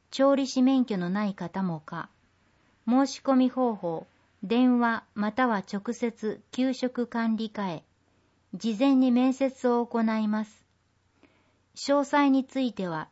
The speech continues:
市ホームページをご確認ください。市ホームページはこちらのキューアールコードがあります。問い合わせ、申し込み、給食管理課、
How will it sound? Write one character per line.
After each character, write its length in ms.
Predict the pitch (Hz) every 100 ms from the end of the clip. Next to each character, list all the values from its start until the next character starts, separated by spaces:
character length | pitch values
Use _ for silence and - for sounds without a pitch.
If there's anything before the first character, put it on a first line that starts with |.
| -
市 280 | - 269
ホ 220 | 254 254 254
ー 20 |
ム 160 | 247
ペ 200 | 247 254
ー 40 | 233
ジ 180 | 180 175
を 120 | 170
ご 160 | 185
確 300 | 180 214 214
認 260 | 208 202 196
く 100 | 202
だ 160 | 196 196
さ 200 | 190 175
い。 120 | - _ _ _ _ _ _ _ _
市 380 | - 262 269 -
ホ 200 | 196 262
ー 20 | 269
ム 160 | 254
ペ 240 | 254 247 226
ー 20 |
ジ 140 | 190
は 120 | 175
こ 200 | - 196
ち 180 | 196 214
ら 220 | 214 196 - 208
の 140 | 202
キ 200 | 202 247
ュ 100 | 262
ー 100 | 254
ア 20 |
ー 40 | 254
ル 100 | 240
コ 200 | 254 240
ー 60 |
ド 140 | 202 170
が 140 | 165
あ 80 | 165
り 120 | 160
ま 180 | 165 170
す。 180 | - _ _ _ _ _ _ _ _
問 240 | 247 254 262
い 60 |
合 100 | 262
わ 140 | 254 240
せ、 300 | 240 226 -
申 240 | 214 240
し 160 | 233 -
込 140 | 226
み、 240 | 220 214 - -
給 240 | 254 262
食 360 | 254 254 254 240
管 280 | 233 226
理 160 | 220 220
課、 240 | 214 214